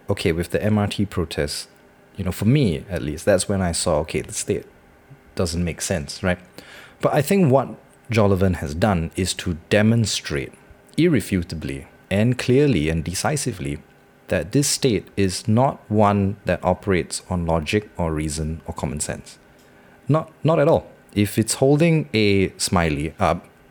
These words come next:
and taking a photo and leaving, you can be charged for that, right? Um, there's, there's no, there's no way that any argument, um, flies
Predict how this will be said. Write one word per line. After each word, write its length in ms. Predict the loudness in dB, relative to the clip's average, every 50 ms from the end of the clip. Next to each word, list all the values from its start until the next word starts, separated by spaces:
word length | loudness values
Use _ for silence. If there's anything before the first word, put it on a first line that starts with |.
| -20 -20 -16 -8
and 120 | -6 -4 -2
taking 220 | -2 0 0 -2
a 20 | -2
photo 240 | 0 -2 -2 0
and 100 | 0 0
leaving, 240 | 0 0 0 0 0
you 120 | 0 0 0
can 120 | 0 -2
be 60 | -2
charged 300 | -2 -2 -2 -2 -2 -2
for 100 | -2 -2
that, 320 | 0 0 0 -2 -4 -10 -20 -20 -20 _ 0
right? 180 | 0 0 0 -2 -6 -18 -20 -20 -20 -20 -20 -20 -20 -20 -20 -20 -20 -20 _ -10 -4 0
Um, 580 | 2 2 4 4 4 4 2 2 2 0 -2 -6 -12 -20 -20 -20 -10
there's, 300 | -2 2 2 2 2 2
there's 260 | 4 4 4 4 4
no, 360 | 4 4 4 4 4 2 0 -2 -2 2
there's 220 | 2 2 4 4
no 200 | 4 4 4 4
way 360 | 2 2 2 4 4 4 4 4
that 180 | 4 2 2 2
any 240 | 2 2 2 2 0
argument, 600 | 0 -2 -2 0 0 2 2 2 2 0 -2 -4 -8 -14 -14 -8
um, 520 | -6 -6 -4 -4 -4 -4 -6 -6 -6 -8 -6
flies 540 | -2 0 0 2 2 0 -2 -2 -4 -10 -16